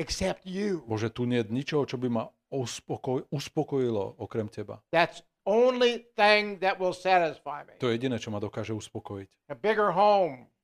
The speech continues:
Speaker 2: Mm,
Speaker 1: will
Speaker 2: väčší,
Speaker 1: not satisfy.
Speaker 2: väčší byt, dom, to ma neuspokojí.
Speaker 1: A bigger car will not satisfy.
Speaker 2: Lepšie, väčšie auto ma neuspokojí.
Speaker 1: A better job.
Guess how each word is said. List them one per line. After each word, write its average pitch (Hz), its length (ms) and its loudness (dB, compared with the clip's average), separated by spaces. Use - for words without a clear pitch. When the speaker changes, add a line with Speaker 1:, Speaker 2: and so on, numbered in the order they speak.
Speaker 2:
Mm, 175 280 -16
Speaker 1:
will 117 160 0
Speaker 2:
väčší, 160 120 0
Speaker 1:
not 170 200 6
satisfy. 151 680 -2
Speaker 2:
väčší 139 280 -2
byt, 120 480 -2
dom, 131 480 2
to 127 80 -8
ma 117 160 -4
neuspokojí. 113 640 -8
Speaker 1:
A 139 80 -12
bigger 180 320 -2
car 196 560 8
will 160 160 0
not 170 240 2
satisfy. 147 560 -2
Speaker 2:
Lepšie, 120 400 0
väčšie 117 320 0
auto 120 400 0
ma 131 160 -6
neuspokojí. 131 720 -6
Speaker 1:
A 117 60 -14
better 180 260 0
job. 175 460 -2